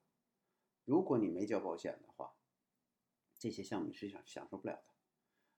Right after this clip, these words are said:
那么像马耳他居民，他的收入如果在一千欧元以上的，啊，或者是你在马耳他工作，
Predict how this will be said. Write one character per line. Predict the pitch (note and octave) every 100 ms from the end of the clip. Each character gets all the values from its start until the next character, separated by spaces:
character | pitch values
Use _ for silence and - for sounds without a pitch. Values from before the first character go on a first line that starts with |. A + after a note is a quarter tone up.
| _ -
那 | C#3 F3+
么 | E3+ B2 G2+ F#2+ F2+
像 | - D3+ A#2+ - _ _ _ -
马 | D#3
耳 | C#3
他 | C#3
居 | C#3 D3
民， | B2+ F2+ F#2 G2+
他 | - B2+
的 |
收 | B2+ B2+
入 | B2 B2
如 | G#2+
果 | A2 F#2
在 | A2+
一 | A2+
千 | A2 A2+ G#2
欧 | G#2
元 | G2+ G2
以 | -
上 | - G#2 F#2+
的， | - _ _ _ _ _
啊， | G2+
或 | - A#2+
者 | G#2
是 | G2+ A2
你 | G2
在 | - F#2+
马 | G#2
耳 | A2
他 | A2
工 | B2 B2
作， | D3+ -